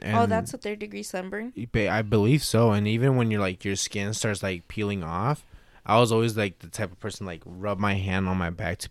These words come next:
Speaker 2: peel, like, all that dead skin off. I didn't want that shit on me. Like,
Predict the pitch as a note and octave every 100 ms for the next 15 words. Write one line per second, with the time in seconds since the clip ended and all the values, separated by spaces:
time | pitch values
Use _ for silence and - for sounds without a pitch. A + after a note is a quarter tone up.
0 | - - F#2+ F#2 F2 - - F#2 G2+ F#2
1 | F2 F2+ - G2 F2+ F#2+ G2 A#2 E2+ E2+
2 | F2 F#2 F2+ F2+ D#2+ F2 F#2+ F#2 D#2+ D#2+